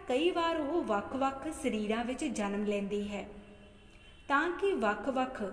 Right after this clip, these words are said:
ਐਕਸਪੀਰੀਅੰਸ ਲੈ ਸਕਣ। ਇਹ ਦੋ ਅੱਧੀਆਂ ਇੱਕ ਦੂਜੇ ਨਾਲ ਮਿਲਦੀਆਂ ਨੇ, ਤਾਂ ਉਹਨਾਂ ਨੂੰ ਇਹ ਕੰਪਲੀਟਨੈਸ ਮਹਿਸੂਸ ਹੁੰਦੀ ਹੈ,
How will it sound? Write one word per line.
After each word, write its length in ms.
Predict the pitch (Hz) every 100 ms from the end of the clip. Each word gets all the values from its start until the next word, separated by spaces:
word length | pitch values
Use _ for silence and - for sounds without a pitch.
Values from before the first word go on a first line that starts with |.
| - - -
ਐਕਸਪੀਰੀਅੰਸ 840 | - 262 - - 269 285 339 359 302 - - 226
ਲੈ 220 | 226 214
ਸਕਣ। 380 | 214 214 - 202 - - - - - - - - - - -
ਇਹ 420 | 240 233 226 285 240
ਦੋ 300 | 233 262 240 -
ਅੱਧੀਆਂ 400 | 214 311 330 226 - - - -
ਇੱਕ 220 | 277 262 254
ਦੂਜੇ 400 | 233 214 247 262
ਨਾਲ 240 | 262 262
ਮਿਲਦੀਆਂ 520 | 247 220 220 214 202
ਨੇ, 160 | 202 214 - - - - - - -
ਤਾਂ 120 | 285
ਉਹਨਾਂ 460 | - 233 240 285 302
ਨੂੰ 200 | 269 233
ਇਹ 200 | 233 302
ਕੰਪਲੀਟਨੈਸ 1080 | - 240 226 233 233 277 - 277 269 277
ਮਹਿਸੂਸ 540 | 262 247 - 226 214 220
ਹੁੰਦੀ 320 | 202 202 214
ਹੈ, 140 | 202